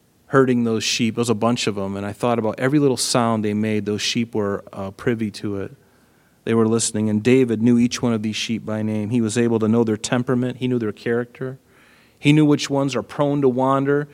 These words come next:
He knew the ones that would always nip at the other ones. He knew exactly what they were, who they were, probably had names for each one of them. And he would be responsible for caring for them,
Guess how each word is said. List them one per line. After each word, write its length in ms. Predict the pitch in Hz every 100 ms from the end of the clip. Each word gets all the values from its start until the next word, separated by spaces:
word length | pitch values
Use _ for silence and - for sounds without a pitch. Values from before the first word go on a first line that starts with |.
| -
He 140 | - 147
knew 100 | 170
the 120 | 156
ones 320 | 135 147 143
that 100 | 139
would 100 | 131
always 300 | 139 139 117
nip 200 | 139 147
at 120 | 143
the 120 | 131 127
other 160 | 139
ones. 520 | 139 139 143 147 - _ _ _ _ _ _ _ _
He 120 | -
knew 120 | 147
exactly 480 | 143 127 143 139 156
what 240 | 135 139 135
they 120 | 131
were, 420 | 123 120 117 117 -
who 160 | 151
they 160 | 131 120
were, 420 | 113 110 113 107 - _
probably 220 | - 143 135
had 100 | 120
names 320 | 131 139 -
for 140 | 135
each 260 | 135 131 -
one 140 | 127
of 100 | 123
them. 360 | 113 110 110 113 - - _ _ - - _ _ _
And 120 | 107
he 80 | 135
would 100 | 135
be 100 | 131
responsible 640 | 127 - - 131 127 - 117
for 120 | 113
caring 420 | - 131 123 120
for 140 | 113
them, 360 | 107 101 101 107